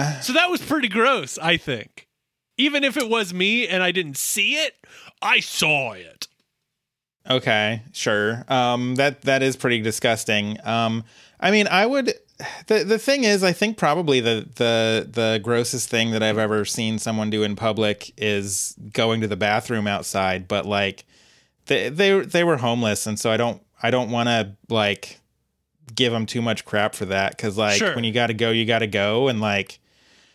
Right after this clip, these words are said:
Speaker 2: the, the city does not provide any sort of
Speaker 1: Right.
Speaker 2: public facilities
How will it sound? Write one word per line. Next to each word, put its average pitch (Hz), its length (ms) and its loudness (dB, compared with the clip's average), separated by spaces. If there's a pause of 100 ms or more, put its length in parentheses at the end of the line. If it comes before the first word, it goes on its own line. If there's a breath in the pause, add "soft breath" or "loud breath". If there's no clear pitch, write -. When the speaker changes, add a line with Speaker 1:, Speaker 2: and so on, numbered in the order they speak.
(140 soft breath)
Speaker 2:
the, 180 260 4
the 175 140 4
city 160 680 4
does 131 280 0
not 135 220 0
provide 117 560 4
any 107 180 2
sort 104 220 0
of 98 300 -6
Speaker 1:
Right. 339 120 2
Speaker 2:
public 135 300 2
facilities 107 880 0